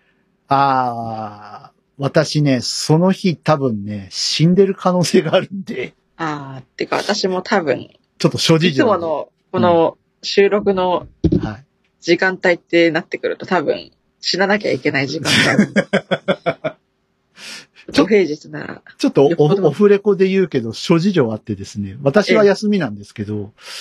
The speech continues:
Speaker 2: ええ。
Speaker 1: 多分死んでる可能性があるんで。
Speaker 2: あ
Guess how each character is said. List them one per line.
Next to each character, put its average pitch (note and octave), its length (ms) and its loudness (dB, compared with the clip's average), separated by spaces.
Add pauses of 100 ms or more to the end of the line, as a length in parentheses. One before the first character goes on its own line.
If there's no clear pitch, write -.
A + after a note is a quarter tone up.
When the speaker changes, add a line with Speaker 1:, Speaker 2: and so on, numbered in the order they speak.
(140)
Speaker 2:
え E3+ 80 2
え。 - 40 6
Speaker 1:
多 F3+ 60 2
分 A#2 140 -6
死 - 200 -2
ん C3 60 2
で C3 100 4
る B2 140 -4
可 - 180 -2
能 C#3+ 100 0
性 - 260 -2
が - 140 2
あ - 40 4
る - 60 -10 (120)
ん - 100 -16 (180)
で。 - 120 -20 (440)
Speaker 2:
あ C3+ 640 -10